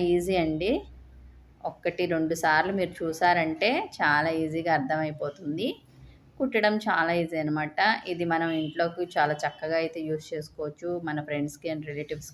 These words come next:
కూడా చక్కగా కుట్టివచ్చు. ఇదే విధంగా ఇటు సైడ్ కూడా కుట్టేసుకోవాలి. ఇప్పుడు ఇందాక ఏ విధంగా అయితే కుట్టానో సేమ్ అదే విధంగా కుట్టేసుకోవాలి. ఇలా కుట్టుకున్న తర్వాత చిన్న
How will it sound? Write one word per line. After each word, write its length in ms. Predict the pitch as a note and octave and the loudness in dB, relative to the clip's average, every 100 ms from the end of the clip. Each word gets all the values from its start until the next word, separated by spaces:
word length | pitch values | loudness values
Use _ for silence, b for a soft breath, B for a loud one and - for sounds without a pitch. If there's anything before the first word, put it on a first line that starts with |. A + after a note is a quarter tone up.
| D#3+ | -6
కూడా 140 | E3 - | -6 -6
చక్కగా 300 | D3+ D3+ D#3+ D3 | -8 -6 -6 -8
కుట్టివచ్చు. 580 | - D#3 D#3 C#3+ - G#3+ - B B B B - C4 | -10 -6 -6 -6 -6 -6 -6 B B B B -2 4
ఇదే 140 | C#4 C4 | 8 8
విధంగా 240 | A#3 A#3 G#3+ | 6 6 4
ఇటు 120 | - | 4
సైడ్ 180 | G#3 F#3+ F#3 | 2 2 4
కూడా 160 | G#3+ A#3 - - | 4 4 0 -6
కుట్టేసుకోవాలి. 760 | F#3 F#3 E3+ - D#3+ D#3 D#3+ B3+ A4+ - - - - | -6 -4 -4 2 4 4 4 0 -2 -10 -20 -20 -16
ఇప్పుడు 180 | - E3+ | -8 -2
ఇందాక 240 | E3 E3+ E3+ D#3+ | 2 2 2 0
ఏ 40 | E3 | 0
విధంగా 260 | D#3+ E3 D#3 | -2 -2 -4
అయితే 120 | D#3 D#3 | -4 -8
కుట్టానో 340 | D#3 D#3 E3 A#3+ | -6 -4 -4 -4
సేమ్ 180 | F#3 D#3+ D#3+ | -4 -4 -2
అదే 120 | D3 D#3+ | 0 0
విధంగా 320 | D3+ D#3 G#3+ A4+ - - | 0 -2 -2 -4 -8 -16
కుట్టేసుకోవాలి. 680 | - D3 - D3 C#3+ D3 C4+ - - _ _ _ _ - - - - A#3 | -8 -8 -6 -4 -2 0 -2 -4 -16 _ _ _ _ -20 -16 -14 -4 4
ఇలా 160 | C4+ C#4 G#3+ | 6 4 2
కుట్టుకున్న 420 | - - F3 E3+ E3 | -2 2 4 4 6
తర్వాత 380 | D3+ D3+ D#3+ A#3+ D#4+ G#4+ - - - - - - - - - - - | 6 6 4 2 2 0 -6 -16 -16 -14 -14 -12 -14 -16 -18 -18 -2
చిన్న 240 | B3+ A#3 | 2 4